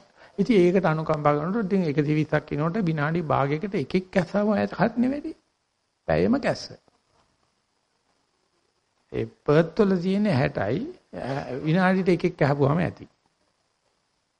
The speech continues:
දැන් මේක විනාඩි භාගයකට කැස්සොත් හරි. ඒක, ඒක විනාඩි භාගයකට හැර එක්කෙනෙක් අයිනවා. ඊගා විනාඩියව තව එක්කෙනා ඉතින් පැය එක, එකසිය විස්ස කැහලා ඉවර වෙනකොට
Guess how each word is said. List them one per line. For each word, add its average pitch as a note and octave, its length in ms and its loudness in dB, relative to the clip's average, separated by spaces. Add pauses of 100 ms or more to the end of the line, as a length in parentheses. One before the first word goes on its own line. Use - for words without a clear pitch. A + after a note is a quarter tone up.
(180)
දැන් D#3+ 140 4
මේක F3+ 220 2
විනාඩි F3 320 2
භාගයකට F3+ 480 0
කැස්සොත් A3 420 -2
හරි. B2+ 200 -6 (1600)
ඒක, A2+ 200 -12
ඒක G#2+ 180 -6 (120)
විනාඩි G#2+ 380 -8
භාගයකට A#2 340 -2
හැර C3 140 -4
එක්කෙනෙක් A3+ 480 0
අයිනවා. G#2 320 -4 (720)
ඊගා E3+ 240 4
විනාඩියව D#3+ 340 2
තව E3+ 180 2
එක්කෙනා G#3 260 0
ඉතින් G3+ 160 -2
පැය C3 180 -2
එක, B2 120 -4 (180)
එකසිය F#3 300 4
විස්ස F#3+ 200 2
කැහලා D#3+ 320 2
ඉවර F#3 140 2
වෙනකොට B2 380 -2